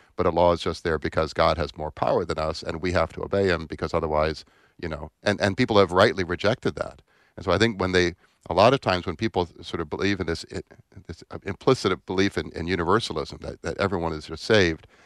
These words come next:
I think it's implicitly because they are rejecting this false idea that God is just a, a kind of more powerful strong man that we have to obey, otherwise we go to hell. In fact, it's,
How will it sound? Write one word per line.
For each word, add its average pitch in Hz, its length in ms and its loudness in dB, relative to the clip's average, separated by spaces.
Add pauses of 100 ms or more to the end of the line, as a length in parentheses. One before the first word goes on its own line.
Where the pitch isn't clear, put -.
(180)
I 87 120 0
think 156 180 4
it's 101 180 0
implicitly 87 520 2
because 85 460 0
they 82 200 0
are 85 160 -2
rejecting 82 560 -2
this 80 180 -4
false 95 360 2
idea 82 320 2
that 80 120 0
God 80 280 2
is 78 100 -6
just - 340 -2 (340)
a, 90 200 2
a 85 80 0
kind 90 160 0
of 78 80 -4
more 85 180 0
powerful 85 680 0 (200)
strong 110 380 2
man 78 460 -2
that 80 300 0
we 87 140 -2
have 85 180 2
to 78 140 -6
obey, 78 540 0
otherwise 78 360 -4
we 73 60 -10
go 76 100 -4
to 71 100 -6
hell. 71 300 -6 (460)
In 95 100 -4
fact, 156 260 2
it's, - 180 -4